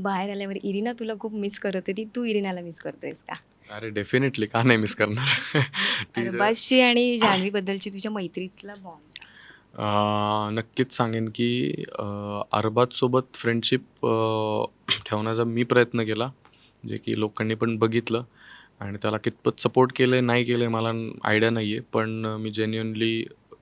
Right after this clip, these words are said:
Speaker 2: कधी त्याला तोडण्याचं नाही ट्राय केलं किंवा कुठल्या गोष्टी त्याला ट्रिगर होतील किंवा त्याला काही खटकतील किंवा त्याला स-,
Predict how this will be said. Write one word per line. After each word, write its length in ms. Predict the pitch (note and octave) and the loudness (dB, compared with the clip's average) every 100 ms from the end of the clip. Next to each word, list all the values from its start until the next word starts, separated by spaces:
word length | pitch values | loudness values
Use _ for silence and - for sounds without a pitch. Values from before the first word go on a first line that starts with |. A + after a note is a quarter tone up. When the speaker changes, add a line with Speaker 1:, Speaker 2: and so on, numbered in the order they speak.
| - | -6
Speaker 2:
कधी 200 | - A#2 | -2 -2
त्याला 280 | A#2 - A2+ A2+ _ _ - | -2 -2 0 -2 _ _ 6
तोडण्याचं 440 | C3+ B2+ C#3+ D#3 | 8 8 8 6
नाही 120 | D#3 C3 | 6 6
ट्राय 220 | A2+ G#2 | 4 2
केलं 220 | G2 G#2 C3 - - - - | 0 -4 -8 -18 -20 -20 -6
किंवा 180 | A2 G#2+ | -2 -2
कुठल्या 300 | A2+ A#2+ A#2+ | -2 0 2
गोष्टी 300 | A#2 - A#2+ | 2 0 0
त्याला 200 | A#2 A#2+ | 2 2
ट्रिगर 320 | A#2 A#2 A#2 | 2 2 2
होतील 300 | G#2+ - G#2 | 0 -2 -4
किंवा 180 | G#2+ G#2+ | -2 -2
त्याला 480 | G#2+ G#2+ G#2 G#2 G2+ _ - - - - | -2 -2 -2 -4 -8 _ -20 -20 -16 -10
काही 260 | G2+ G#2 G2+ | -6 -6 -6
खटकतील 540 | A2 A2+ - - F#2+ - _ - - - _ | -4 -4 -6 -6 -6 -8 _ -20 -20 -20 _
किंवा 640 | - G#2+ G#2+ G#2+ G#2+ G#2 G2+ - _ _ _ _ - _ - - _ - - | -4 0 2 2 2 0 -2 -8 _ _ _ _ -20 _ -20 -20 _ -12 -2
त्याला 200 | A2+ A#2 | 2 2
स-, 200 | - | 0